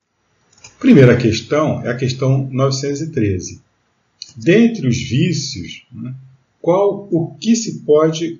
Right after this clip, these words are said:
considerar radical? E olha que os nossos amigos espirituais responderam. Temo-lo dito muitas vezes,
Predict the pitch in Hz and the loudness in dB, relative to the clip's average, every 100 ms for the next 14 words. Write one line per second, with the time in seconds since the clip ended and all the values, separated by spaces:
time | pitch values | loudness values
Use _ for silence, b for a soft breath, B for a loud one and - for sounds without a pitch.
0 | _ 175 208 - 139 127 123 127 131 139 | _ -4 -4 -4 -4 -2 -2 -4 -6 -10
1 | - 123 104 104 120 160 160 147 135 123 | -8 -4 -2 -2 -2 -2 -4 -6 -8 -6
2 | 110 113 98 98 90 87 87 92 - 90 | -6 -6 -8 -6 -8 -10 -12 -14 -12 -12
3 | - 117 131 98 113 - 151 160 117 98 | -8 -4 -2 -2 -4 -6 -6 -2 -2 -2
4 | 98 - _ _ _ _ _ _ _ _ | -4 -10 _ _ _ _ _ _ _ _
5 | _ 185 202 190 180 165 135 - - 98 | _ 0 2 2 0 0 -4 -8 -16 -6
6 | 120 170 - 135 135 202 220 202 170 - | 2 2 2 0 2 4 4 2 0 -2
7 | 92 87 78 - - | -4 -6 -6 -12 -16